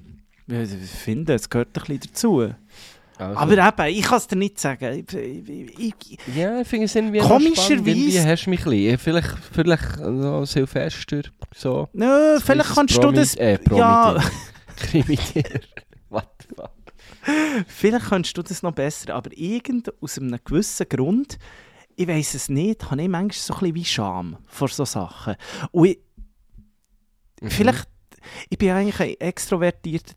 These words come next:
Speaker 1: Typ, würde ich jetzt mal so sagen.
Speaker 2: Ja, aber du hast halt deine Rolle.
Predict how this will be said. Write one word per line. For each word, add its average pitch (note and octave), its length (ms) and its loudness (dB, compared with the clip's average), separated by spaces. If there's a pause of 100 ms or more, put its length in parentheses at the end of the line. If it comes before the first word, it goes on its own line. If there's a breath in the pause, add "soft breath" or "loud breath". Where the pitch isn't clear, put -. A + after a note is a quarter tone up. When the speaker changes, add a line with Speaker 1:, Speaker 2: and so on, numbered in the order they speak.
Speaker 1:
Typ, - 320 -6 (220 loud breath)
würde D3 200 2
ich F3 80 -2
jetzt - 100 -8
mal D#3 160 0
so C#3 240 -2
sagen. G2 420 -8 (540)
Speaker 2:
Ja, A#2 260 0
aber - 120 -6
du A2 100 0
hast F#2+ 100 -2
halt G2 200 0
deine B2 300 0
Rolle. E2+ 460 -2